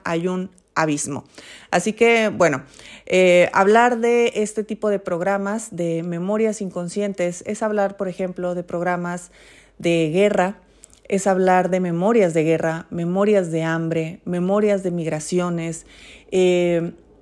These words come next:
memorias de carencia, que, que hay muchos tipos también, que lo vamos a estar hablando esta semana,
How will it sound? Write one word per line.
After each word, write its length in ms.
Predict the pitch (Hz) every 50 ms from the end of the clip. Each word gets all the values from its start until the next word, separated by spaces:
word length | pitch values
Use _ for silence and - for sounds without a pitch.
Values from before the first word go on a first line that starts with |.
| _ _ - _ _ _ _
memorias 460 | 208 202 196 196 214 240 247 233 208
de 120 | 220 202 190
carencia, 880 | - 175 156 160 185 220 247 254 240 202 - 190 180 170 165 165 180
que, 260 | - - 170 160 170
que 80 | - 180
hay 120 | 185 196
muchos 380 | 196 202 220 220 - 196 180 -
tipos 420 | - 202 196 - - 170 165 165
también, 380 | - 165 165 170 175 170 170 170
que 100 | 170 180
lo 80 | 170
vamos 240 | 160 160 160 170 165
a 40 | -
estar 180 | - - 170 165
hablando 280 | 160 165 165 165 160
esta 160 | 160 - 175
semana, 540 | 165 - 170 175 180 180 170 165 156 160 -